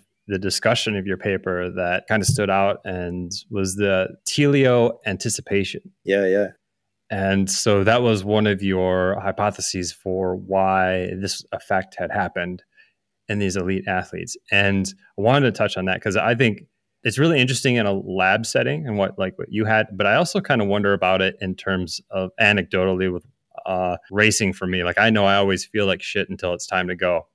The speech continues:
Speaker 1: in a race. And it's like, is that this teleo anticipation thing where, like, you have enough experience that you're just kinda reading the race and you're, you're not feeling it until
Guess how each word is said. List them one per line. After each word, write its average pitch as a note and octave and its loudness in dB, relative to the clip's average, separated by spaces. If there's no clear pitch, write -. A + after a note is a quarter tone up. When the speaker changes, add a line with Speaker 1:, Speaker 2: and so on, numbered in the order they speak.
Speaker 1:
in E2+ -8
a E2+ -6
race. - -8
And F#2 -6
it's F2 -6
like, F2 -2
is A#2 4
that B2 4
this A2 0
teleo A2 2
anticipation G2+ -2
thing A2+ 0
where, G2+ 0
like, F#2+ -2
you F#2+ -4
have F#2+ 2
enough F#2+ -4
experience F#2+ -4
that G2+ -4
you're F#2+ -4
just F#2+ -6
kinda F#2+ 0
reading F#2 0
the F2+ -2
race F#2 0
and G2 -6
you're, F2+ -6
you're F#2 -4
not F#2+ 0
feeling G2+ 0
it G2 0
until F#2+ -2